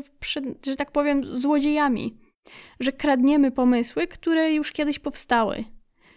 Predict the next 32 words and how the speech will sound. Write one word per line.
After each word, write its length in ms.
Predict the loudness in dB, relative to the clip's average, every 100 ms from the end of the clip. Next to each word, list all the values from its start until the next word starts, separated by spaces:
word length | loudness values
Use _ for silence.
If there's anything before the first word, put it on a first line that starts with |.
| _ _ 0
Myślę, 340 | 2 4 2
że 120 | 0 2
warto 280 | 0 0
o 20 | -4
tym 180 | -2
pamiętać 640 | 0 2 4 4 2 -4 -2
i 100 | -2
zdjąć 420 | 0 2 2 0
z 40 |
siebie 320 | 0 0 2
presję 420 | 2 0 2 2 2
bycia 280 | 2 0
niebywale 540 | 0 2 0 2 4 2
odkrywczym. 840 | -2 -6 -8 -8 -10 -8 -8 _ _ _ _ -20
W 100 | -14
przestrzeni 680 | -4 -2 -2 -2 2 4 4
naokoło 520 | 4 2 2 4 6
możemy 360 | 4 2 0
wytropić 560 | 0 -2 -2 -4 -4 2
mnóstwo 500 | 4 4 2 -2 0
rozwiązań 540 | 2 2 2 2 0
naszych 320 | -2 -2 -6 -6
kreatywnych 600 | 0 0 2 0 -2 -2
rozterek. 560 | -4 -2 -2 -4 -12 _ _ _ _ _ -20 -20 -20 _ _ _ _ _
Doskonałym 560 | -2 -2 2 4 4 2
tego 180 | 0 -4
przykładem 500 | -4 0 2 4 4
jest 160 | 2
Ralf 240 | 0 0 0
Kamiński, 680 | -2 -2 -2 -6 -10 -12 -14 -20 _
polski 400 | 0 2 2 2
muzyk, 440 | 4 4 0 -6